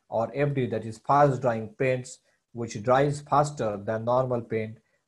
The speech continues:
and the waiting time is reduced. Measurement. After painting, final inspection of painting is to be done by checking paint thickness. D F T meter is used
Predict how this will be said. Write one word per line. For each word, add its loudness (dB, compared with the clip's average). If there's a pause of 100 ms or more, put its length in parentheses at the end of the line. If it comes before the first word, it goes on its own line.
and -6
the 0
waiting 0
time -4 (200)
is -8
reduced. -8 (1300)
Measurement. 2 (640)
After 2
painting, -2
final 2
inspection -4
of -6
painting -2 (160)
is -6
to -4
be -4
done 0
by 2
checking -6 (200)
paint -4
thickness. -8 (420)
D 2
F -2
T -2
meter -2 (140)
is -6
used -2